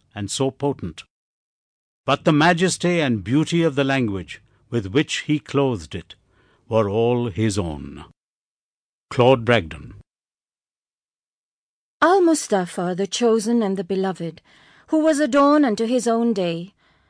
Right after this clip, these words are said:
Speaker 2: had waited twelve years in the city of Orphalese for his ship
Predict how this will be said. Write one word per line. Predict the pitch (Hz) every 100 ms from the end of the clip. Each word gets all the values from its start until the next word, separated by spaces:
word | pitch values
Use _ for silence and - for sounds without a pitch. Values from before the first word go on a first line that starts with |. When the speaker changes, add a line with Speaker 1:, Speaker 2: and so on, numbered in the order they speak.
| _
Speaker 2:
had | 302 285
waited | 294 311 - 269 - -
twelve | - 247 247 226
years | 202 214 185 175
in | 185
the | 180
city | - 233 240 240
of | 208
Orphalese | 214 202 - 185 175 170 - - _ _ _
for | - 269
his | 302
ship | - - 214 -